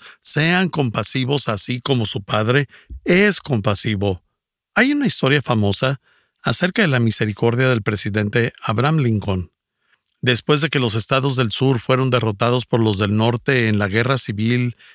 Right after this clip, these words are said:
de Estados Unidos hace ciento cincuenta años, el presidente Lincoln dio un discurso en Washington, D C,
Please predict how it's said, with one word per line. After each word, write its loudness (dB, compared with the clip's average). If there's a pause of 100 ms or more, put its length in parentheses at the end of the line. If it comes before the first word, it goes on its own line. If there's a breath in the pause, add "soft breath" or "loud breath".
(100)
de 2
Estados 0
Unidos 0 (340 loud breath)
hace 0
ciento 0
cincuenta -2
años, -2 (520 soft breath)
el 2
presidente 2
Lincoln 0 (300 soft breath)
dio 2
un 4
discurso 0 (320)
en 2
Washington, 0
D 2
C, -4